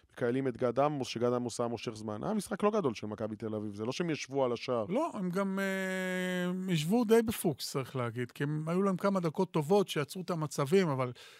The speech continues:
Speaker 2: גם בגול הזה הייתה טעות של, אה, אבו נילה, השוער של, אה, הוא הדף את הכדור לא טוב. אבל זה לא העניין, העניין הוא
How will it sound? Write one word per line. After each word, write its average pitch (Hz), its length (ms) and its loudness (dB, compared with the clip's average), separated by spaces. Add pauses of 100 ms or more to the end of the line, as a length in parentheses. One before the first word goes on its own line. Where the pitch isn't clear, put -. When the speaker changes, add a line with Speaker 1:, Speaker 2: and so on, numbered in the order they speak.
(340)
Speaker 2:
גם 170 220 2
בגול 165 280 2
הזה 151 160 2
הייתה 139 220 0
טעות 143 240 2
של, 127 280 4
אה, 120 400 2
אבו 120 180 -2
נילה, 139 240 2
השוער 127 320 0
של, 123 340 0
אה, 110 560 -2 (200)
הוא 127 100 -6
הדף 131 180 -4
את - 80 -12
הכדור 131 340 -2
לא 127 100 2
טוב. 113 260 -6 (460)
אבל 131 220 2
זה 139 160 6
לא 226 140 8
העניין, 147 320 2
העניין 202 380 0
הוא 180 320 0